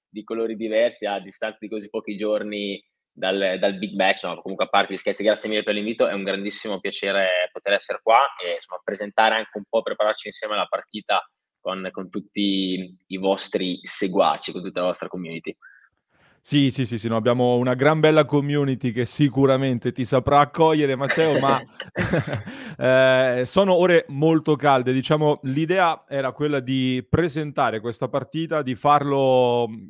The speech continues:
Speaker 2: chiaramente noi nelle prossime ore porteremo le nostre preview, volevamo però ascoltare anche un po'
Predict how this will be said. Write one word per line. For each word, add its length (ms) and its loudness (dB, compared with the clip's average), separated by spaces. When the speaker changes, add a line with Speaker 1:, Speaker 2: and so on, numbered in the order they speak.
Speaker 2:
chiaramente 400 -8
noi 100 -6
nelle 160 -4
prossime 380 -8
ore 100 -6
porteremo 480 -4
le 100 -2
nostre 320 -2
preview, 400 0
volevamo 420 4
però 140 0
ascoltare 440 -2
anche 240 -6
un 120 -12
po' 320 0